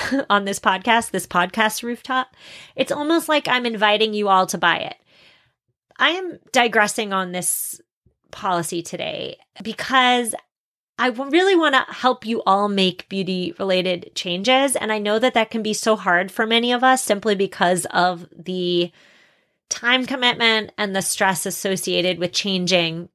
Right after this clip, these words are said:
the products we already use. Nobody has the time to do the research and read the labels, and I get it.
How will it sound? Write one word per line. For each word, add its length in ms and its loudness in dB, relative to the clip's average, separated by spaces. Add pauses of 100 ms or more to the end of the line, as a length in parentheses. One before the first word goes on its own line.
(340)
the 100 -4
products 520 0
we 120 -6
already 640 -2
use. 540 -6 (720)
Nobody 360 6
has 260 2
the 100 0
time 420 2
to 100 -6
do 160 -2
the 120 4
research 540 0
and 100 -10
read 160 -8
the 120 -6
labels, 360 -4
and 120 -6
I 100 -4
get 240 -2
it. 160 -8